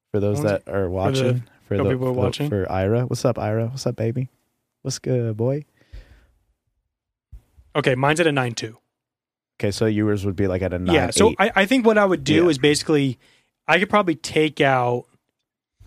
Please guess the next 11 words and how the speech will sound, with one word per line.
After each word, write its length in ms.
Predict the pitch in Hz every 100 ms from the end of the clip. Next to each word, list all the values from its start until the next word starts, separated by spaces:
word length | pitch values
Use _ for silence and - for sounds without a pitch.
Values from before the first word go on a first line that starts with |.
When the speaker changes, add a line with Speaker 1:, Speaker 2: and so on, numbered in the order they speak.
| - _ _ - - - _ _ - - -
Speaker 2:
continuity. 840 | - 165 170 170 156 143 131 139 - _ - _ _ _ _ _ _ _ _ - _ _ _ _ _
Speaker 1:
We 100 | 127
can 140 | 120 131
replace 460 | 113 - 110 92
it. 100 | - - _ _ _
I 60 | 110
think 140 | 120
there's 140 | 110 104
something 180 | 104 98
that 100 |
we, 120 | 87